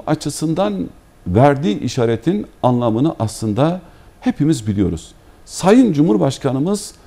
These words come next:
oylansaydı, Ahmet Hakan'ın yazısında da var, oylansaydı bu sonuç çıkmazdı. Ama iki bin yirmi sekiz genel seçimleri gelmeden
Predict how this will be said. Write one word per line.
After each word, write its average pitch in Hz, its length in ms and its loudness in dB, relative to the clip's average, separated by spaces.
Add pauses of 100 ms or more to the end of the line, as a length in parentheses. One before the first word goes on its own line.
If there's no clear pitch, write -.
(280)
oylansaydı, 123 840 6 (640)
Ahmet 127 320 2
Hakan'ın 127 260 -2
yazısında 98 440 0
da 90 120 0
var, 82 120 -6 (160)
oylansaydı 143 760 0 (400)
bu 240 80 -2
sonuç 135 320 -2
çıkmazdı. 104 480 -4 (640)
Ama 180 360 4 (400)
iki 226 260 2
bin 180 100 2
yirmi 123 220 4
sekiz 104 480 -6
genel 147 320 4
seçimleri 104 680 -2
gelmeden 120 580 4